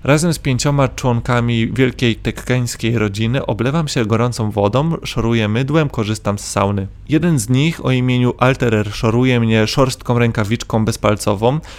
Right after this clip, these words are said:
tym samym wyrywając resztki skóry, które pod wpływem słońca troszkę odeszły od mojej skóry, ale były zbyt leniwe, aby odpaść. Co do sprzętu kąpielowego, to nie było problemu. Na miejscu wypożycza się klapki i ręcznik zakładany zamiast slipków,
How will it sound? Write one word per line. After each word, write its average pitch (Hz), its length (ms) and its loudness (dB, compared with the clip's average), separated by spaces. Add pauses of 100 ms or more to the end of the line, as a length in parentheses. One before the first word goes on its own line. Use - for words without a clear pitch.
(160)
tym 175 140 0
samym 165 340 2
wyrywając 131 560 2
resztki 139 420 -4
skóry, 120 380 0
które 107 480 0
pod - 200 -4
wpływem 117 340 0
słońca 113 380 -2
troszkę - 460 -2
odeszły 110 440 2
od 101 120 -2
mojej 107 280 -2
skóry, 127 400 -2 (280)
ale 139 220 2
były 151 260 4
zbyt 123 260 0
leniwe, 127 580 2
aby 117 220 2
odpaść. - 560 -2 (300)
Co 175 100 2
do 175 160 4
sprzętu - 400 0
kąpielowego, 131 640 4
to 127 480 2 (160)
nie 147 240 2
było 160 220 4
problemu. 104 580 2 (140)
Na 139 100 2
miejscu 135 640 2
wypożycza 120 720 0
się 104 180 -2
klapki 143 580 0
i 110 80 2
ręcznik 117 640 -2
zakładany 110 540 2
zamiast 104 440 0
slipków, 113 640 -2